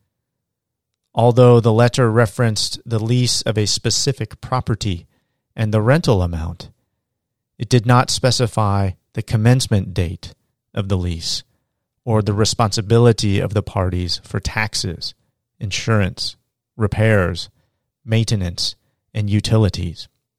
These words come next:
In addition, the letter provided for renewal terms, but failed to specify the rental amount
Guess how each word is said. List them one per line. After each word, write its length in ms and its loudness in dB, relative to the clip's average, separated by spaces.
In 100 2
addition, 640 2
the 140 2
letter 320 2
provided 600 -2
for 440 0
renewal 540 4
terms, 500 -4
but 160 0
failed 360 6
to 100 -2
specify 760 0
the 140 0
rental 400 0
amount 440 -4